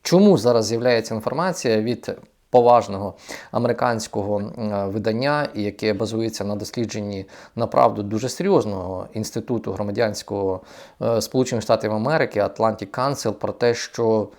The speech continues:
до цієї всієї історії з можливими корупційними діяннями в Україні активно долучилися росіяни. Вони в такий спосіб сіють зневіру. Зневіру у те, що ми можемо перемогти.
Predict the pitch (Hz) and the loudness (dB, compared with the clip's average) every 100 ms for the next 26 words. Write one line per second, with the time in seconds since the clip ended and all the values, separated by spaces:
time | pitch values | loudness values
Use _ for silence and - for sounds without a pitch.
0 | _ 107 131 143 - 110 107 123 113 107 | _ 0 6 6 6 -4 -2 -2 0 0
1 | - 165 185 143 113 104 - - 107 113 | 0 0 2 0 -2 -4 -12 -14 -4 -2
2 | 113 123 113 110 113 117 - 117 110 107 | 2 2 2 -2 -2 -2 -4 -4 -2 -4
3 | 104 - - - 110 123 113 110 110 101 | -6 -10 -16 -6 2 2 2 0 -2 0
4 | 151 147 139 123 120 156 156 127 113 110 | 0 2 2 0 0 0 0 0 -2 -2
5 | 117 117 113 110 110 107 95 76 - _ | -2 -4 -2 -4 -4 -4 -4 -6 -10 _
6 | _ - - - 107 147 226 226 160 143 | _ -20 -20 -6 0 2 2 0 -2 -2
7 | - 170 160 147 - - - - 156 143 | 0 0 0 -2 -6 -10 -6 0 2 4
8 | 127 - 110 98 127 123 120 117 - - | 2 0 -6 0 0 0 0 -2 -2 -12
9 | _ _ - 101 131 147 135 117 110 170 | _ _ -8 -2 0 2 2 0 0 0
10 | 170 127 123 127 120 117 - 113 117 110 | 0 -2 0 0 0 -2 0 -2 -2 -6
11 | - - | -8 -12